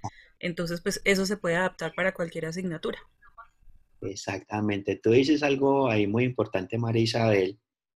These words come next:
Speaker 1: y es que tú siendo, pues, de, de inglés, eh, esas apreciaciones que, que tienes acerca, pues, del pensamiento espacial son, son muy precisas y es cierto, ¿sí?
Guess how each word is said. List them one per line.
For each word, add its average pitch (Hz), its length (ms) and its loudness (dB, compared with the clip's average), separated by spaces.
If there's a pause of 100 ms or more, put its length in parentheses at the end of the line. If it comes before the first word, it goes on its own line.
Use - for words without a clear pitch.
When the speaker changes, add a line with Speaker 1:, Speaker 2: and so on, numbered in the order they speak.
(240)
Speaker 1:
y 101 100 0
es 95 160 0
que 113 560 4
tú 110 200 0
siendo, 113 340 2
pues, 110 220 2
de, 107 420 6
de 101 100 0
inglés, 107 720 2 (340)
eh, 90 360 -2
esas 98 220 0
apreciaciones 92 680 0
que, 87 440 -2
que 92 160 -2
tienes 90 400 -4
acerca, 87 420 -4
pues, 101 160 0
del 101 140 0
pensamiento 87 540 -4
espacial 110 580 -2 (400)
son, 92 340 -4
son 95 180 -2
muy 107 140 4
precisas 110 680 2
y 92 60 0
es 85 120 -2
cierto, 113 420 2
¿sí? 120 320 -2